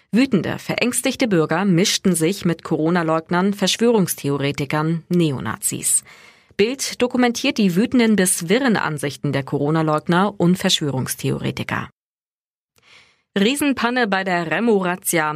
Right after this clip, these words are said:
Trotz Observation konnten die Zwillinge flüchten. Es sah wie ein großer Erfolg für die Polizei aus. Mehr als eintausendsechshundert Beamte waren am Dienstag in Berlin unterwegs, um gegen den Remo-Clan vorzugehen.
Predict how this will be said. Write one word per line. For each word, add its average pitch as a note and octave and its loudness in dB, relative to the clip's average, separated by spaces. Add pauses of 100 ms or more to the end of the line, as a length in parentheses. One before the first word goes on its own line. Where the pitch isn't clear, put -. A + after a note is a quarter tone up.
(120)
Trotz - -4
Observation E3+ -2
konnten G3+ 0
die G3+ 4
Zwillinge A#3+ 0
flüchten. C#3+ -4 (500)
Es - 0
sah C#4 -2
wie B3 0
ein G3+ -2
großer G#3 2
Erfolg C#4 -2
für - -8
die B2 -4
Polizei C3+ -2
aus. - -2
Mehr D3 2
als C#3 -2
eintausendsechshundert F#3+ 0
Beamte E3 -2
waren D#3+ -2
am D3+ -2
Dienstag C#3+ -2
in C#3+ -4
Berlin D3+ 0
unterwegs, D#3+ 0
um E3 2
gegen D#3+ 0
den D3+ 0
Remo-Clan D3 0
vorzugehen. B2 -6